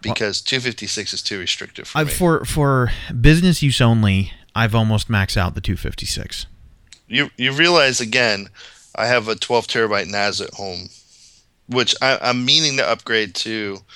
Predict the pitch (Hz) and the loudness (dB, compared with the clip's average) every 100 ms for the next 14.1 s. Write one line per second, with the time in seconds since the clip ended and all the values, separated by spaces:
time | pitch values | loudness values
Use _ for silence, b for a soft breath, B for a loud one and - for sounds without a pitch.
0 | B B B - 131 117 98 - 101 92 | B B B -12 -6 -6 -6 -8 -6 -6
1 | 87 92 98 95 101 101 107 101 92 101 | -6 -6 -4 -4 -4 -2 -2 -4 -4 -2
2 | 95 95 92 85 - 185 151 143 180 202 | -2 -2 -6 -6 -2 2 2 4 2 2
3 | 170 135 113 104 107 - 110 120 110 127 | 2 2 2 2 0 0 2 2 6 8
4 | 120 113 113 104 101 95 92 92 92 - | 8 8 6 6 4 2 2 4 2 0
5 | - - 98 87 82 71 50 - _ B | -6 -2 0 2 0 -2 -4 -12 _ B
6 | B B B B B - - 147 147 135 | B B B B B -18 -2 2 2 2
7 | 127 120 120 120 123 - - - - - | 0 -2 -2 -6 -10 -12 -16 -18 -18 -6
8 | 123 135 135 135 - - 117 113 92 120 | 4 6 6 2 -8 -6 2 2 4 2
9 | 135 139 156 180 214 180 165 175 180 147 | 4 4 4 4 4 2 2 -2 -6 0
10 | 165 156 143 B B - 156 165 156 156 | 2 2 -4 B B -2 0 0 -2 -2
11 | - 139 - 151 131 139 131 123 - 127 | -2 -2 0 -2 0 -2 -2 -2 -2 -4
12 | - 107 - 98 87 - _ b b b | -6 -10 -10 -8 -10 -12 _ b b b
13 | - 170 143 208 208 220 185 165 156 - | -6 0 2 4 4 2 4 8 8 6